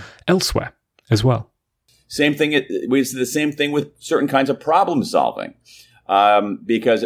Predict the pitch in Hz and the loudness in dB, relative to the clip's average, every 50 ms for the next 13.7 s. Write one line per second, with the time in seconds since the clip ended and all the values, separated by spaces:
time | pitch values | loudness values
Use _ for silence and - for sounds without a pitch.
0 | - - 113 110 92 120 113 101 113 107 - - - _ _ _ - 117 107 101 | -4 -4 -4 -2 0 0 0 0 -2 -4 -6 -10 -18 _ _ _ -4 -2 -2 -2
1 | - - - - 131 139 156 165 156 135 - 131 120 120 113 117 113 113 110 - | -2 -2 0 2 2 2 2 0 -2 0 2 4 4 4 2 0 -2 -4 -8 -12
2 | _ _ - - 110 90 95 90 90 107 127 127 135 - - - - 185 143 135 | _ _ -8 -6 -4 -4 -4 -4 0 2 4 4 4 2 0 -2 -2 0 0 0
3 | 117 117 131 143 160 151 147 - - 107 92 92 98 92 - - 92 95 92 98 | 0 0 2 0 0 0 -2 -2 0 2 2 2 0 -2 0 2 2 4 4 2
4 | 98 95 85 92 90 87 87 98 104 113 127 123 120 123 110 95 101 98 95 - | 0 2 2 0 0 0 0 2 2 2 2 0 0 -2 -4 -2 -4 -6 -6 -6
5 | 95 107 110 104 104 101 85 87 85 82 85 90 95 104 92 101 98 87 85 80 | -6 -6 -6 -6 -6 -6 -4 -4 -4 -2 0 0 0 2 0 -2 -2 -2 -2 0
6 | 85 87 90 90 92 87 - 90 85 82 82 85 - - 170 190 180 101 - - | 2 2 2 2 0 -2 -2 -2 -2 0 -2 -2 -4 -2 0 0 0 0 -4 -10
7 | - _ - - - - - - - 104 90 110 123 - - 120 - - 104 - | -14 _ -20 -20 -20 -20 -18 -12 -10 -8 -4 -4 -4 -2 -4 -6 -4 -4 -4 -6
8 | - - 120 123 113 90 80 64 60 - 67 69 64 60 62 - _ - - 113 | -4 0 0 0 0 0 -4 -6 -6 -8 -8 -6 -6 -6 -8 -10 _ -6 -2 -2
9 | 120 123 113 95 85 82 73 62 57 53 - - 57 58 65 67 80 104 131 139 | 0 0 -2 -2 -2 -4 -4 -4 -8 -12 -14 -12 -12 -12 -10 -4 2 2 4 4
10 | 127 98 87 78 71 - 73 69 62 67 69 64 - - 55 50 50 - _ _ | 4 0 -2 -8 -10 -8 -10 -8 -6 -8 -8 -8 -8 -10 -12 -12 -14 -16 _ _
11 | _ _ _ _ _ - - 104 104 104 - - 104 104 120 120 135 139 - 139 | _ _ _ _ _ -2 0 2 2 2 2 0 0 0 2 0 0 0 -4 -10
12 | 120 - - 123 107 104 101 95 - 120 107 101 101 101 98 95 98 90 87 - | -8 -2 0 0 0 0 -2 -6 -2 0 0 0 0 -4 -6 -8 -8 -10 -12 -14
13 | - - 131 113 - - 120 117 120 113 110 104 92 | -8 -6 -6 -4 -2 -2 -2 0 0 0 0 0 0